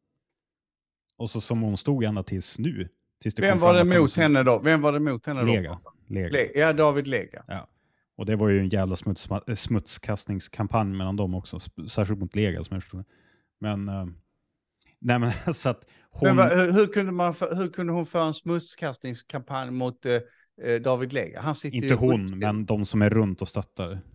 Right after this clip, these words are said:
Speaker 1: Skit i
Speaker 2: Ja,
Speaker 1: det.
Speaker 2: men hur, hur smutskastar man någon som sitter i rullstol? Han, han, han är ju så, så, han är, ser ut som ett litet grodyngel. Det är ju helt omöjligt att, hur ska de kunna attackera honom? Det är ju,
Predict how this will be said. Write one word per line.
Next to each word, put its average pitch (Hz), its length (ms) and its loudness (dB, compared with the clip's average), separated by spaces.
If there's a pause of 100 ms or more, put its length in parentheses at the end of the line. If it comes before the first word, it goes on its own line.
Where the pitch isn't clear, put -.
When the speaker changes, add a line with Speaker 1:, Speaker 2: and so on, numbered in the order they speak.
(120)
Speaker 1:
Skit - 180 -14
i 160 40 -4
Speaker 2:
Ja, 170 60 -2
Speaker 1:
det. 170 80 2
Speaker 2:
men 170 100 2
hur, 160 160 2
hur 156 220 2
smutskastar 156 720 -4
man 135 140 -2
någon 135 140 -2
som 123 140 -12
sitter 123 340 -6
i 120 80 -2
rullstol? 123 580 -8
Han, 139 180 -2
han, 147 240 -2 (240)
han 147 160 -2
är 151 40 0
ju 143 280 -4 (140)
så, 143 200 -4
så, - 200 -10
han 151 180 -2
är, 147 40 -4
ser 156 140 -6
ut 156 160 -2
som 156 100 -10
ett 131 200 -14
litet 135 200 -12
grodyngel. 117 720 -2 (160)
Det 151 80 -6
är 147 40 2
ju 147 60 2
helt 156 220 0
omöjligt 160 440 0
att, 131 260 -6
hur 165 80 -2
ska 156 180 -6
de 143 100 -4
kunna 147 220 -6
attackera 143 460 -2
honom? 143 420 -2
Det 123 80 -4
är 139 140 2
ju, 127 240 -8